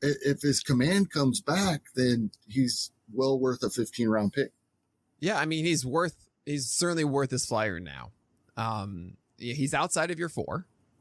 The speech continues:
Speaker 2: Uh, so this is someone that, say, you can see early on, is this worth it or not? And you go, "Oh, nope, okay, I'm done."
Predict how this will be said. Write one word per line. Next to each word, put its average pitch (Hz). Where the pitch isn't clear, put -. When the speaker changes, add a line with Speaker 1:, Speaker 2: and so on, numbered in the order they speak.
Speaker 2:
Uh, 90
so 107
this 117
is 127
someone 120
that, 104
say, 104
you 104
can 104
see 113
early 120
on, 107
is 98
this 113
worth 113
it -
or 110
not? 98
And 92
you 92
go, 92
"Oh, 120
nope, 131
okay, 123
I'm 107
done." 64